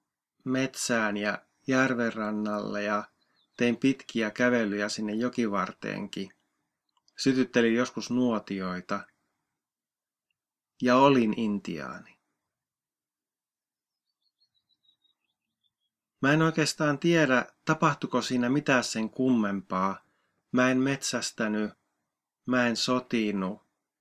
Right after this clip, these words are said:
Mä vaan vaeltelin, kuljin paikasta toiseen.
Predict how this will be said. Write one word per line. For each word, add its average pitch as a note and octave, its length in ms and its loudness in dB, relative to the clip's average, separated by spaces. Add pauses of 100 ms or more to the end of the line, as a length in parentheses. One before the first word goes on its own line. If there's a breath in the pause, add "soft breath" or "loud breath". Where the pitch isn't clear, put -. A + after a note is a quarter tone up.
(800)
Mä B2 120 0
vaan B2+ 220 0
vaeltelin, B2 680 0
kuljin A#2+ 340 0
paikasta A2+ 500 -4
toiseen. G2 920 -4